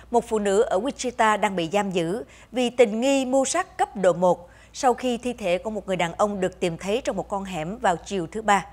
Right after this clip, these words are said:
Một người qua đường đã tìm thấy thi thể của ông Hùng Nguyễn, bốn mươi chín tuổi, ở Wichita, phía sau của một công ty ở khu phố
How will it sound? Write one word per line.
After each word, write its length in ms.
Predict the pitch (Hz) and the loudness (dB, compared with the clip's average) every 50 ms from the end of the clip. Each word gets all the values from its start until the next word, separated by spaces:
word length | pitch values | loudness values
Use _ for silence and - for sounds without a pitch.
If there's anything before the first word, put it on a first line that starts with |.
| - - - - - - - - - - - - - - - - - - - - | -20 -20 -20 -20 -20 -20 -20 -20 -20 -20 -20 -20 -20 -20 -20 -20 -20 -20 0 2
Một 140 | 254 254 | 2 2
người 140 | 233 247 240 | 4 2 2
qua 200 | 240 - 311 302 | 2 2 0 4
đường 280 | 247 240 226 240 214 185 | 6 6 6 6 6 2
đã 80 | 190 | 0
tìm 280 | 214 - 247 214 190 180 | 0 0 0 0 0 -2
thấy 240 | - 220 240 277 311 - | -2 -2 -2 -2 -2 -4
thi 140 | 285 262 | -6 -6
thể 220 | - 233 196 175 190 | -4 0 0 0 0
của 180 | 185 202 202 | 2 2 2
ông 180 | - - 214 208 | 2 2 -2 -2
Hùng 200 | 175 190 180 170 | -4 -6 -4 -4
Nguyễn, 320 | 175 170 160 170 208 220 | -4 -4 -4 -4 -6 -4
bốn 120 | 202 220 277 | -4 -4 -4
mươi 80 | 294 | -4
chín 220 | - - 226 214 208 | -6 -6 -6 -6 -4
tuổi, 240 | 208 175 170 180 202 | -4 -2 0 0 0
ở 100 | - 180 | 0 -2
Wichita, 560 | 202 233 - - 214 - 220 196 185 180 165 - - - - - - - | -2 -4 -4 -6 -8 -4 -2 -2 -2 -2 -4 -6 -12 -20 -20 -20 -20 -8
phía 140 | - 285 320 | -6 -4 -2
sau 220 | - - 285 254 240 | 0 2 2 2 2
của 120 | - 220 | 0 -4
một 140 | 208 190 - | -4 -4 -4
công 160 | 226 214 214 | -4 -6 -4
ty 200 | - 240 233 214 | -2 -2 0 0
ở 100 | 151 165 | 0 -2
khu 240 | - - 226 208 196 | -2 -2 -4 -4 -2
phố 400 | - 208 202 202 220 262 330 | 0 2 2 4 4 2 0